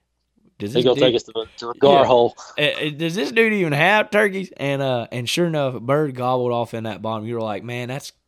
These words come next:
Speaker 1: clean across the creek." And I was like,
Speaker 2: Mm-hmm.
Speaker 1: "Well, that's the only one we heard. Let's go get after him."
Speaker 2: Yep.
Speaker 1: And sure enough, we get down there, make a few calls. Grass was higher than a giraffe.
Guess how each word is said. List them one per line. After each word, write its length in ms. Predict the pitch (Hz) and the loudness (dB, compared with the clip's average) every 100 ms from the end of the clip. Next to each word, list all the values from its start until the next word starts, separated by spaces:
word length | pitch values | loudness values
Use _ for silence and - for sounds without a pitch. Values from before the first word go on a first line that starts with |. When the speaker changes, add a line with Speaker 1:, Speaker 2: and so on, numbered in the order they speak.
| _ - | _ -12
Speaker 1:
clean 340 | 131 156 147 | -6 -6 -6
across 420 | 117 - 107 104 | -10 -6 -6 -6
the 60 | - | -12
creek." 480 | - 98 82 _ _ _ | -12 -10 -12 _ _ _
And 140 | 101 101 | -16 -14
I 80 | 95 | -12
was 100 | 98 | -10
like, 200 | 92 - - | -12 -14 -16
Speaker 2:
Mm-hmm. 320 | - 107 104 107 _ _ _ _ _ _ - | -16 -16 _ -20 _ _ _ _ _ _ -4
Speaker 1:
"Well, 140 | 175 | 0
that's 140 | 190 196 | 2 2
the 40 | |
only 120 | 208 202 | 2 2
one 80 | 165 | 2
we 60 | |
heard. 260 | 117 208 156 | 6 6 6
Let's 140 | 175 | 2
go 100 | 214 | 0
get 160 | 156 147 | 2 4
after 360 | 156 175 - 85 | 4 2 -2 -10
him." 140 | - _ _ _ _ _ _ _ - | -12 _ _ _ _ _ _ _ -4
Speaker 2:
Yep. 240 | 110 110 _ _ _ _ - | -2 -2 _ _ _ _ -8
Speaker 1:
And 240 | 113 113 | -8 -4
sure 220 | - 175 | -4 -2
enough, 300 | 135 135 104 | -2 -2 -2
we 100 | 139 | -4
get 140 | 160 - | -6 -2
down 240 | 135 131 | 0 0
there, 260 | 127 123 123 _ _ _ _ - | -2 -4 -6 _ _ _ _ -4
make 220 | 143 151 | -2 -2
a 40 | |
few 200 | - 143 | -6 -6
calls. 420 | 131 135 131 123 | -2 0 0 -2
Grass 440 | 107 120 135 151 - | -4 -4 -2 -4 -6
was 180 | 123 107 | -8 -10
higher 600 | - 131 127 139 143 147 _ _ _ _ 117 | -10 -8 -4 -2 -4 -6 _ _ _ _ -6
than 160 | 123 | -4
a 60 | 107 | -4
giraffe. 800 | 101 95 107 127 104 73 - | -8 -6 -2 0 0 -4 -16